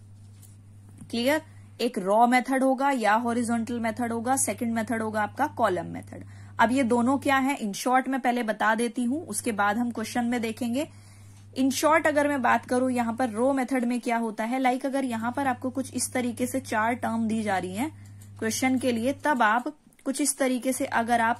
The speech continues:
एक लाइन में, फिर नेक्स्ट लाइन में, फिर नेक्स्ट लाइन में इसका आंसर देते हुए, अ, इस तरीके से रोज में आप लिखते हो, ठीक है, वन वन लाइन में आप ऐसे स्टेटमेंट बना बनाकर ऐसे लिख रहे हो, तो वो क्या है, एक रॉ मेथड है,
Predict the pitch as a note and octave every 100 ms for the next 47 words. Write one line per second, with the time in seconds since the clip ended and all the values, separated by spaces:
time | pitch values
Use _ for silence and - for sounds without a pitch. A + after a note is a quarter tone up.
0 | - A3+ A#3 A3+ G3+ G3+ G3+ G3+ G3+ -
1 | A3+ - - - F3+ F#3 G#3 - G#3 G3
2 | F#3+ F#3+ G3 G3 - - - - - -
3 | D4 C#4 B3+ - B3+ A3+ A3+ A#3 B3+ A#3
4 | - G3+ G#3+ B3+ A#3 G#3+ G3+ A3+ G#3 A3
5 | A#3 - - - - G3 F#3+ A3+ - A#3+
6 | A#3 G#3+ A3+ A#3+ G#3+ G3+ A#3+ B3+ A3+ A#3
7 | G#3 - - F3+ F#3+ F#3 - A#3 F#3+ E3+
8 | - - - B3 A#3 A#3+ F#3 G3+ G#3 A3
9 | G#3 C#4+ A3 A3+ G#3+ G#3 A#3+ - - A#3
10 | - A3+ G#3+ A#3 A3+ G3 F#3+ F#3+ F#3+ F#3
11 | G3+ F#3+ F3+ F#3 F3+ F#3 F#3+ F3+ F3 G3
12 | B3+ G#3+ F#3 G3+ G3 F3+ G3 A3 F3+ F3+
13 | F3+ E3+ E3 - G3+